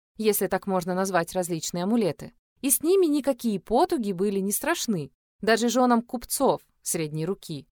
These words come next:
И уж тем более богатым аристократкам. Но у меня же была Райка,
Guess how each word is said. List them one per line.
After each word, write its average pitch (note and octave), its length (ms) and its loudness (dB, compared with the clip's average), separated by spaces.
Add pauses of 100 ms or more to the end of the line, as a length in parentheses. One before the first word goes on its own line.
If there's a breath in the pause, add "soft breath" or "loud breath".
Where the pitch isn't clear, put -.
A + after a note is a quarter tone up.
(220)
И A#3 140 0
уж A#3+ 160 2
тем G#3 240 0
более A3 500 0
богатым E3+ 440 -2
аристократкам. G#3+ 840 -4 (540)
Но A3 160 4
у G#3 60 4
меня A3+ 280 4
же A3 120 2
была A3 260 6
Райка, A#3+ 580 4